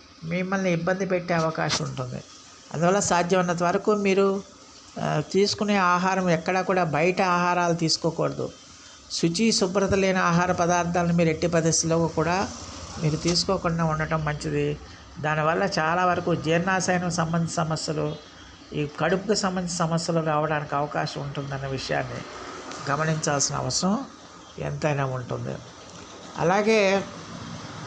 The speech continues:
ఖచ్చితంగా కూడా మరి ఇరవై ఐదు, ఇరవై ఆరు తేదీల్లో మాత్రం ఖచ్చితంగా, ఇరవై నాలుగు, ఇరవై ఐదు, ఇరవై ఆరు తేదీల్లో మాత్రం ఖచ్చితంగా మీ యొక్క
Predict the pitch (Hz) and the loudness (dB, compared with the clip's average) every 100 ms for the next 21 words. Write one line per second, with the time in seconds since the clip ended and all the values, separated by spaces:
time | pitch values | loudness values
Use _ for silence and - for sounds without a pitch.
0 | - - - - 131 131 165 185 190 185 | -12 -10 -10 -4 -2 2 0 2 2 2
1 | 180 175 156 151 139 131 - - - - | 4 2 2 4 2 2 -4 -14 -14 -10
2 | 110 147 175 196 190 180 196 214 214 220 | -2 2 4 6 6 6 6 6 4 2
3 | - - - - - 151 170 180 170 170 | -6 -20 -20 -14 -2 2 6 6 6 6
4 | 185 208 202 185 180 185 180 170 160 165 | 4 4 4 4 4 4 4 4 2 2
5 | 170 156 151 160 165 165 160 156 170 175 | -2 0 -2 -2 0 2 4 4 2 2
6 | 170 180 175 175 170 - - - - - | 2 4 2 2 -2 -6 -12 -12 -12 -12
7 | - - 151 165 185 185 185 190 175 175 | -12 -4 0 4 6 6 6 6 6 6
8 | 170 170 165 165 160 160 151 151 - 156 | 6 4 4 2 2 0 0 -4 -4 -4
9 | 131 - - - - - - 147 175 175 | -4 -8 -12 -12 -18 -16 -6 -4 -2 -4
10 | 185 180 151 147 - - - - - 147 | 0 0 0 -4 -12 -20 -20 -20 -8 0
11 | 170 170 170 147 143 | 2 2 2 2 0